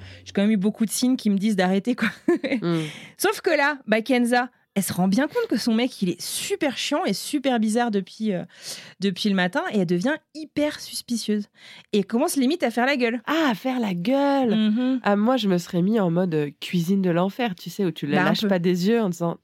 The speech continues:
Speaker 2: T'as pas un truc à me dire ? »
Speaker 1: Bah, elle, en fait, c'est un peu ça. Donc, elle fait la gueule. Enfin, genre, elle est un peu énervée, mais elle devient méga suspicieuse. Elle dit, « Bon, écoute, c'est bon. Pourquoi t'es si bizarre ? » Et en fait, elle s'imagine le pire. Elle lui pose, mais toutes les questions. Enfin, genre, l'interrogatoire du K G B, le truc, quoi.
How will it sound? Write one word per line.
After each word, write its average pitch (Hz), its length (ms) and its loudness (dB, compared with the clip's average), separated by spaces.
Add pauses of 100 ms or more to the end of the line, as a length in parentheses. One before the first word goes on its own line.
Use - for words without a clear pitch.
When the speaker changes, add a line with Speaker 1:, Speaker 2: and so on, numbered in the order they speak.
Speaker 2:
T'as 196 100 -8
pas 226 140 -4
un 302 100 -4
truc 294 240 -10
à 294 80 -4
me 285 100 -2
dire ? » 294 220 -2 (200)
Speaker 1:
Bah, 196 120 4
elle, 226 160 4
en 220 60 2
fait, 254 140 -2
c'est - 80 0
un 202 60 2
peu 214 100 0
ça. 190 140 0 (280)
Donc, 190 140 0
elle 226 120 0
fait 262 100 2
la 233 120 4
gueule. 196 120 0
Enfin, 185 140 -2
genre, 185 180 2
elle 185 80 2
est 175 40 4
un 185 80 4
peu 254 120 0
énervée, 208 400 2
mais 214 100 2
elle 170 60 0
devient 175 320 0
méga 214 400 2
suspicieuse. 202 560 -2
Elle 190 80 4
dit, « 220 120 0
Bon, 208 120 2
écoute, 208 220 -2
c'est - 120 -8
bon. 180 140 -2 (460)
Pourquoi 226 240 0
t'es 226 140 2
si 202 140 -2
bizarre ? » 185 460 2 (260)
Et 180 60 0
en 175 60 2
fait, - 160 0
elle 185 80 0
s'imagine 190 640 0
le 202 160 4
pire. 214 380 -2
Elle 180 140 2
lui 185 120 2
pose, 254 300 0
mais 220 260 2 (140)
toutes 311 340 0
les 220 220 2
questions. 220 420 0
Enfin, 196 220 0
genre, 214 160 2
l'interrogatoire 196 680 0
du 190 120 -8
K 196 140 0
G 202 140 2
B, 196 60 0
le 185 80 0
truc, - 180 -10
quoi. - 140 -4